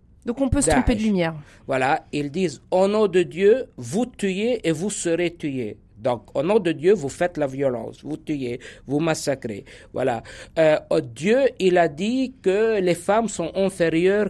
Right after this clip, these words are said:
Speaker 2: que les hommes. Donc, les femmes sont inférieures. Donc, et, et les, chez nous, chez nous, euh, le Christ, il est venu pour respecter l'homme, pour dialoguer avec lui et de lui dire, comme il a dit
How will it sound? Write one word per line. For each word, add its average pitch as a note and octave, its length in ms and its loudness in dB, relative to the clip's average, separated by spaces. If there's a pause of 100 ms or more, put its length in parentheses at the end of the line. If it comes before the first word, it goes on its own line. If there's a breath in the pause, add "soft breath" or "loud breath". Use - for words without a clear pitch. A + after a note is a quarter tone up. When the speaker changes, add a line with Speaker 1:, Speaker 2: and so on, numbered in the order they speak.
(120)
Speaker 2:
que D#3+ 100 0
les D3+ 300 2
hommes. A#2+ 280 -2
Donc, D#3 320 0
les C3+ 120 -6
femmes E3 260 -2
sont B2+ 180 -6
inférieures. B2+ 440 -4 (260 loud breath)
Donc, C#3+ 240 -4 (400 loud breath)
et, D#3 200 0 (180)
et C3+ 160 -8
les, C3+ 400 -4
chez - 320 -2
nous, C4 340 0 (100)
chez - 300 -4
nous, G3+ 400 -4 (220)
euh, B2+ 340 -4
le C#3 220 -2
Christ, G#3+ 540 -4
il D3 180 -4
est D3 80 0
venu C3+ 320 -2
pour C3+ 220 -6
respecter D#3 600 -2
l'homme, D#3+ 380 0
pour C#3 160 -4
dialoguer D#3 580 2
avec B2+ 340 -6
lui A3 160 -4 (320 loud breath)
et D#3 240 2 (120)
de C3 180 4
lui C#4+ 240 8
dire, C#4 340 6
comme F#3 240 4
il E3+ 160 6
a D#3 120 6
dit F#3 340 0